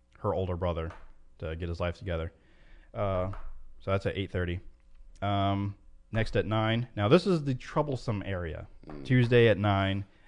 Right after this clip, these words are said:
Speaker 1: there are three shows I wanna watch. So I had to pick one that I would watch live, and that's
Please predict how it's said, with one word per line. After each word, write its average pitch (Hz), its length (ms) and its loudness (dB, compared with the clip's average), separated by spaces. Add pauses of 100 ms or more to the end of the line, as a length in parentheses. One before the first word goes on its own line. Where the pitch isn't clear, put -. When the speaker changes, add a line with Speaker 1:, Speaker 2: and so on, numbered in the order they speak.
Speaker 1:
there 101 140 4
are 92 60 2
three 156 260 0
shows 131 320 6
I 117 60 6
wanna 101 220 4
watch. - 400 -4 (400)
So 90 120 0
I 92 60 4
had 117 160 6
to 123 60 -2
pick 117 200 2
one 101 260 0
that 92 120 0
I 92 40 2
would 92 140 0
watch 92 260 2
live, 85 300 -2
and 87 80 -6
that's 90 280 -8